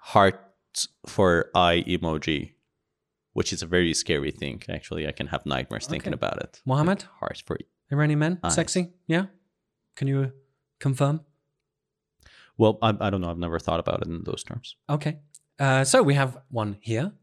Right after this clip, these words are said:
Speaker 2: which
Speaker 1: Mm-hmm.
Speaker 2: is low testosterone, question mark, laughing face, slightly s-,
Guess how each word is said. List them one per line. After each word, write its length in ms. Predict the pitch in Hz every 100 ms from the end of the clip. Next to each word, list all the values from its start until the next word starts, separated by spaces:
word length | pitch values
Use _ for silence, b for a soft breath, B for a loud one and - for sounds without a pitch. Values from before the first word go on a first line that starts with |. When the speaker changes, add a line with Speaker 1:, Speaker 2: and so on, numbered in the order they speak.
| _
Speaker 2:
which 180 | - 92
Speaker 1:
Mm-hmm. 80 | 139
Speaker 2:
is 140 | 135 127
low 260 | 131 165 214
testosterone, 1000 | - 220 - 190 - 156 156 247 285 -
question 380 | - 117 - 113
mark, 300 | 117 170 - B B
laughing 400 | 135 151 202 208
face, 360 | 190 185 175 - -
slightly 460 | - - 202 208 196
s-, 220 | 185 -